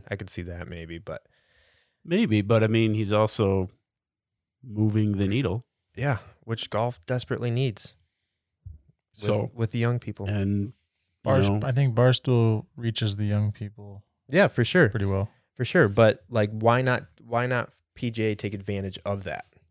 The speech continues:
Speaker 1: You know what I mean? So
Speaker 2: because they have an image that they wanna uphold of being gentlemen.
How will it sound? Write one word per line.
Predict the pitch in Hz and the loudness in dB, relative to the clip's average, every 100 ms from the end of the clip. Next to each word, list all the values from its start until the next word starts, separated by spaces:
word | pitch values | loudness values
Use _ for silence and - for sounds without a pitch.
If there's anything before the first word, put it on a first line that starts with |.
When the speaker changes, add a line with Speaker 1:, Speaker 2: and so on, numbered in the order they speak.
| _ | _
Speaker 1:
You | 104 | -12
know | |
what | 98 | -10
I | |
mean? | 101 110 _ _ _ _ _ _ _ _ _ _ _ | -10 -12 _ _ _ _ _ _ _ _ _ _ _
So | 107 101 101 | -10 -10 -12
Speaker 2:
because | - - 117 104 98 - | -18 -6 -2 0 0 -2
they | 98 95 95 | -2 0 -2
have | 92 92 90 | -2 -4 -4
an | 87 | -4
image | 107 101 87 87 95 | -2 -2 -2 -2 -6
that | 87 | -6
they | 90 | -6
wanna | 87 90 85 | -4 -2 -2
uphold | 82 - 90 90 | -4 -6 -6 -4
of | 90 | -6
being | - 87 87 | -4 -6 -6
gentlemen. | - 101 90 87 85 85 | -6 -4 -2 -2 -4 -6